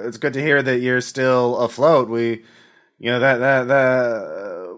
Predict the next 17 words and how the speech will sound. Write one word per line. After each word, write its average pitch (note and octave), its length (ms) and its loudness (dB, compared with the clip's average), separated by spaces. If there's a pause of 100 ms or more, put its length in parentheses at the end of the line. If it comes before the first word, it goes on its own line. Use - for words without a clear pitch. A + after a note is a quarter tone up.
(1400)
you F#3+ 140 -8
know, D3 320 0
your F#3 160 -4
arsenal A#3+ 480 4
on C#3+ 180 4
that B2+ 180 4
ship C#3 300 -2
is B2+ 100 -6
pretty F#3+ 220 0
loud. B2+ 480 2
It C3+ 140 -10
can C#3 180 -10
be, B2 340 -6
uh, G2+ 340 -4 (520)
heard C3+ 260 -4
from A2+ 260 -6
a G2 340 -6